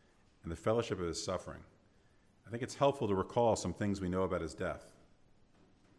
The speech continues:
It was God's sovereign plan. Jesus obeyed God even to his death. Jesus suffered and died for our sakes. In the midst of this terrible suffering,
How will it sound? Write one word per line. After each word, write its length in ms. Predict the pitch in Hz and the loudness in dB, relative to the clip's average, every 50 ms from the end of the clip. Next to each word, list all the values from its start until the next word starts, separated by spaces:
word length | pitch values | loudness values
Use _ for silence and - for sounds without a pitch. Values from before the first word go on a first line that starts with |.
| - - _ - _ - _ _ _ - - - - - - | -20 -20 _ -20 _ -20 _ _ _ -20 -20 -20 -18 -10 -8
It 120 | 113 110 | -6 -6
was 680 | 107 101 107 120 123 110 92 85 82 82 - - - - - - - - - _ - _ | -2 2 4 4 6 6 4 2 0 -4 -8 -12 -14 -16 -20 -20 -20 -20 -20 _ -18 _
God's 300 | - 101 92 90 85 - | 2 4 4 4 4 2
sovereign 340 | - 95 90 85 80 82 78 | 0 2 2 2 2 0 -2
plan. 400 | 76 90 90 87 82 71 - - - - - _ _ _ _ _ _ _ _ _ - _ - - - _ - _ _ | -2 -2 -2 -2 -2 -2 -6 -10 -14 -18 -20 _ _ _ _ _ _ _ _ _ -20 _ -20 -20 -20 _ -20 _ _
Jesus 360 | - 107 120 139 135 117 110 | -6 -2 -2 -2 -2 -2 0
obeyed 420 | 120 104 92 110 117 131 127 104 - | -2 0 4 4 6 6 4 4 4
God 320 | 95 85 82 80 95 101 | 2 4 4 4 2 0
even 240 | 107 107 110 117 104 | -2 -2 0 0 0
to 200 | 98 - - 123 | 0 0 0 2
his 160 | 110 95 82 - | 2 2 2 0
death. 340 | - 92 85 73 65 - - - - - _ _ - - _ - _ - - - - _ _ _ _ - | -2 -2 -2 -2 -4 -8 -18 -20 -20 -20 _ _ -20 -20 _ -20 _ -20 -20 -20 -20 _ _ _ _ -12
Jesus 280 | - 110 107 110 117 104 | -6 -6 -4 -4 -2 -2
suffered 460 | - - - 131 127 123 - 113 98 | -2 0 4 4 4 4 4 2 2
and 160 | 92 87 85 | 2 0 -2
died 460 | 80 92 95 101 98 87 78 76 78 - - - - - - - - _ _ _ _ | 0 2 2 4 4 4 2 0 -4 -8 -12 -20 -20 -20 -20 -20 -20 _ _ _ _
for 120 | - - 90 | -16 -12 -6
our 200 | - 104 92 90 | 0 2 2 4
sakes. 680 | 87 - - 98 80 71 - - - - - - - - _ _ _ _ _ _ _ _ _ _ _ _ _ _ _ _ _ - | 2 2 0 0 0 0 -4 -10 -18 -18 -18 -18 -20 -20 _ _ _ _ _ _ _ _ _ _ _ _ _ _ _ _ _ -4
In 120 | - 113 117 | 0 2 4
the 80 | 123 | 6
midst 320 | 123 151 180 175 - - - | 8 8 6 6 4 0 -4
of 80 | 98 | -2
this 140 | 92 95 - | -2 -2 -2
terrible 340 | - - 127 123 117 107 101 | 0 2 4 4 4 4 2
suffering, 500 | - - 117 113 107 - 82 76 76 73 | 2 4 4 4 4 2 -2 -4 -4 -6